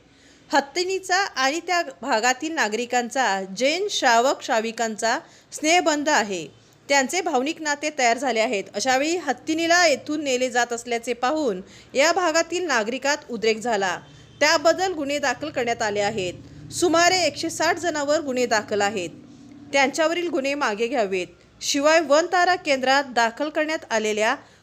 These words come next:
महादेवी हत्तीनेला परत नांदी मठात आणण्यासाठी राज्य शासनाने संपूर्ण सहकार्य करावे. जैन समाजासह सर्वच समाज बांधवांच्या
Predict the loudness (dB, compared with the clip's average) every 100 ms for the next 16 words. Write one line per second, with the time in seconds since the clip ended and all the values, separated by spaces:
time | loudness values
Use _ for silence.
0 | -10 -2 2 2 0 -2 -4 -4 -8 -8
1 | -8 0 -2 0 0 0 0 -4 -2 -4
2 | -4 -2 0 -2 -2 -6 -4 -2 -4 -4
3 | -6 -6 -8 -18 -12 2 4 4 2 -2
4 | -2 -6 -6 -4 -4 -6 -8 -8 -8 -6
5 | -4 0 0 2 0 2 2 2 2 -2
6 | -8 -18 _ _ _ _ -8 2 2 2
7 | 0 0 2 0 0 0 0 0 0 2
8 | 4 2 0 -4 0 -2 -2 -2 0 0
9 | -2 -2 -2 -2 -2